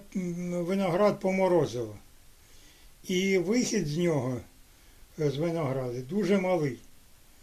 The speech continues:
То, що вологи майже не, не залишилось в ньому. Це таке там, ви ж бачите, як з п'яти відер, оце получилось тут, ну, десь літрів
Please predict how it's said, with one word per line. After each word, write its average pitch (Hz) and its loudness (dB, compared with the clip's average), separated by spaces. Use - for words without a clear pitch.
То, 170 0
що 165 2
вологи 175 2
майже 180 -2
не, 185 -4
не 180 -4
залишилось 156 -2
в 147 -6
ньому. 113 -6
Це 156 -2
таке 170 0
там, 120 -8
ви 143 0
ж 127 -8
бачите, 160 -2
як 135 -4
з - -20
п'яти 160 0
відер, 196 0
оце 175 0
получилось 165 2
тут, 151 -4
ну, 175 -2
десь 156 0
літрів 156 0